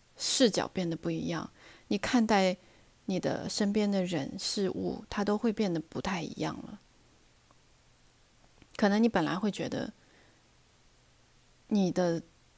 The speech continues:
工作，你觉得，哦，就是为了赚钱，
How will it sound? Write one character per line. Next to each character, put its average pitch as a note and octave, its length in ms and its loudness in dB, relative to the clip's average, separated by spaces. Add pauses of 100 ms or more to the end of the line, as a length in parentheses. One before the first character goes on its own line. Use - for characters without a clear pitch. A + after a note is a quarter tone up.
(380)
工 G3+ 240 0
作， G3+ 300 2
你 F#3+ 160 -4
觉 F3+ 180 -2
得， F#3 200 -2
哦， F#3 220 -6 (1080)
就 B3 100 4
是 A#3 100 0
为 A#3 120 8
了 F3+ 120 6
赚 F#3 240 0
钱， - 320 -6